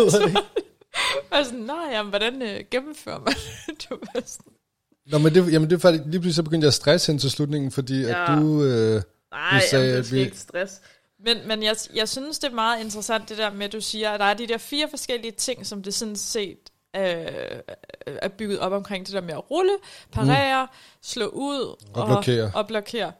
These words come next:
Speaker 1: Ja.
Speaker 2: Er det parke-, øh, parere og blokere, er det ikke det samme?
Speaker 1: Nej, fordi blokere, så er det for eksempel, du tager dit skjold op, og så har
Speaker 2: Ja.
Speaker 1: du det op i forvejen,
Speaker 2: Ja.
Speaker 1: og så når du så rammer noget, så tager du intet eller lidt skade.
Speaker 2: Ja.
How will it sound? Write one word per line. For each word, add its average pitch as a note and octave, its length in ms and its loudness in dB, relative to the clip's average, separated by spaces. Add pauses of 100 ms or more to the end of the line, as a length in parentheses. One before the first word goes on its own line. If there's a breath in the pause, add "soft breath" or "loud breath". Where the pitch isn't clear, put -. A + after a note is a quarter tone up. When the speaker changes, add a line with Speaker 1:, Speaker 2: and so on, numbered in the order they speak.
Speaker 1:
Ja. A#2 120 -2 (240)
Speaker 2:
Er G#3+ 60 -6
det A3 200 -2 (140)
parke-, G3 640 -6
øh, F#3+ 60 -4
parere A3 460 -4
og F3+ 80 -6
blokere, G#3 380 -8
er F3 40 -10
det F3 80 -10
ikke G3+ 120 -14
det G#3 100 -18
samme? G3+ 140 -14 (160)
Speaker 1:
Nej, B2+ 320 2
fordi C#3 160 2
blokere, D#3 500 4
så D#3+ 140 2
er D3 140 10
det C#3+ 240 2
for - 80 -2
eksempel, C#3+ 280 -2
du C#3+ 60 -4
tager C3 180 0
dit C3 120 0
skjold D3 320 6
op, A#2+ 220 0 (240 soft breath)
og B2+ 140 0
så D3 180 4
har A#2+ 140 2
Speaker 2:
Ja. C3 60 4
Speaker 1:
du C3 120 0
det B2 80 0
op B2 160 -2
i C3 60 0
forvejen, D3+ 600 6
Speaker 2:
Ja. G3+ 120 -2
Speaker 1:
og - 60 0
så - 60 -2
når C3+ 60 2
du C3 60 2
så C3 100 2
rammer C3+ 240 2
noget, B2+ 240 2
så - 80 0
tager C3 200 2
du B2 100 0
intet B2+ 380 0
eller A#2 140 -2
lidt A#2 220 -4
skade. A2 420 -2 (220 soft breath)
Speaker 2:
Ja. G3 160 -8